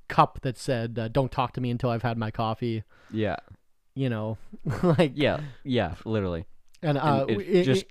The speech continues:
Speaker 1: i-, in a
Speaker 2: cr-, cranked with enough sugar to kill a fucking horse.
Speaker 1: in a shirt that says, uh, "It's wine o'clock."
Speaker 2: Yeah.
Speaker 1: You know what I mean? Like,
Speaker 2: Yeah.
Speaker 1: that, like, I,
Speaker 2: She
Speaker 1: I
Speaker 2: literally just met, and, and then also takes, like, a, several opiates and maybe some mood stabilizers and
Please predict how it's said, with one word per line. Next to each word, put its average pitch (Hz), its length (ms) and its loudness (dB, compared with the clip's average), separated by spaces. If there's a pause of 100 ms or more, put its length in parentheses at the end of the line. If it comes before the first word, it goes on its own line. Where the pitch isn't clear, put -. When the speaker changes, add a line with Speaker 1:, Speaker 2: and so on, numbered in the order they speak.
Speaker 1:
i-, 196 40 4
in 170 60 6
a - 80 2
Speaker 2:
cr-, - 120 -12
cranked 117 460 -2
with 110 160 0
enough 104 200 0
sugar 101 300 -2
to 95 80 -2
kill 98 220 -4
a 92 40 -4
fucking 92 320 -6
horse. 87 280 -4
Speaker 1:
in 160 100 4
a 147 60 6
shirt 135 420 2
that 135 160 -4
says, 120 460 -4
uh, 110 340 -4 (460)
"It's 147 200 -4
wine 127 360 0
o'clock." 120 540 -2 (340)
Speaker 2:
Yeah. 107 240 2
Speaker 1:
You 151 100 2
know 139 60 2
what 135 80 2
I 135 40 2
mean? 147 220 4
Like, 139 180 2
Speaker 2:
Yeah. 87 140 -4 (600)
Speaker 1:
that, 160 300 8
like, 160 260 6
I, 190 180 8 (100)
Speaker 2:
She - 100 -6
Speaker 1:
I 170 120 8
Speaker 2:
literally 131 440 6
just 98 120 -2
met, 107 260 0
and, 123 180 0
and 131 160 4
then 120 80 2
also 120 340 4
takes, 110 300 -2
like, 107 140 -2
a, 101 200 0
several 104 440 0
opiates 92 500 -2
and 92 140 -2
maybe 92 420 -4 (540)
some 95 280 -4
mood 92 240 -2
stabilizers 90 840 -4
and 80 200 -8